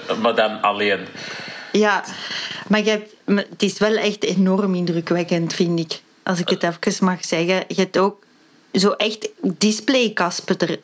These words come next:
Speaker 2: kasten erbij.
Speaker 1: Ja, wel, dat zijn, eh, kasten waar het, eh, heel, heel lang gel-, ey, vroeger, echt nog, ik denk twintig jaar geleden ongeveer,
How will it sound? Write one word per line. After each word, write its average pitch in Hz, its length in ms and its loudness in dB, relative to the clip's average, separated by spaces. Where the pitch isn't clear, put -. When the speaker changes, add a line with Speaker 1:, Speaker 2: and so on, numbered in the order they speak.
Speaker 2:
kasten 185 400 -2
erbij. 160 460 0
Speaker 1:
Ja, 147 420 4
wel, 147 180 4
dat 139 140 2
zijn, 127 300 2
eh, 117 460 2
kasten 143 400 0
waar 135 160 4
het, 120 180 0
eh, 113 120 4
heel, 147 280 2
heel 147 240 2
lang 175 200 2
gel-, 143 200 2
ey, 147 180 2
vroeger, 175 540 0
echt 139 240 -2
nog, 123 220 2
ik - 240 -6
denk 127 160 -2
twintig 170 280 0
jaar 160 220 4
geleden 156 300 2
ongeveer, 175 300 0